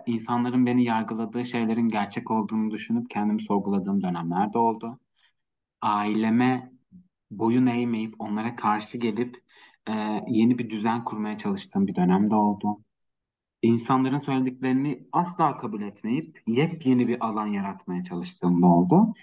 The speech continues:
Ama her ne olursa olsun içimde var olan öfkeyi, sevgiyi, iyiliği, kötülüğü, güzelliği dışarıya yansıttığımı fark ettim. Ben Zehra'yı gördüğümde Zehra'yı kötülüyorsam eğer içimde var olan kötülüğü dışarı, dışarıya çıkarıyorum. Zehra'yı gördüğümde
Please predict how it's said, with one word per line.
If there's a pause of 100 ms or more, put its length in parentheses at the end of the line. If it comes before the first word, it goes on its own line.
(300)
Ama
her
ne
olursa
olsun
içimde
var
olan
öfkeyi,
sevgiyi,
iyiliği,
kötülüğü,
güzelliği
dışarıya
yansıttığımı
fark
ettim. (760)
Ben
Zehra'yı
gördüğümde
Zehra'yı
kötülüyorsam
eğer
içimde
var
olan
kötülüğü
dışarı,
dışarıya
çıkarıyorum. (360)
Zehra'yı
gördüğümde